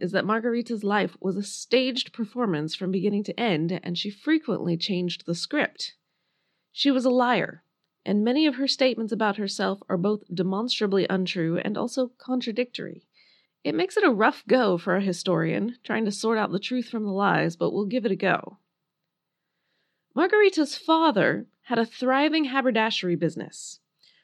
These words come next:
Her mother was a young lady with social status, so that's a boost in life, right? Margarita was taught manners, music, handwriting, and French. In short, all the skills necessary to marry well,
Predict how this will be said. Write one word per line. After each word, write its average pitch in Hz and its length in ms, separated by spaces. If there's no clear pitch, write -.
Her 247 160
mother 240 280
was 247 140
a 240 60
young 240 260
lady 226 240
with 226 140
social 226 480
status, 277 500
so - 220
that's 190 180
a 277 60
boost 220 440
in 247 140
life, 262 340
right? - 380
Margarita 208 540
was 180 160
taught - 400
manners, 202 600
music, 214 540
handwriting, 233 600
and 254 120
French. - 540
In - 140
short, 381 300
all 381 280
the 403 60
skills 233 400
necessary 196 640
to 175 120
marry 196 320
well, 202 440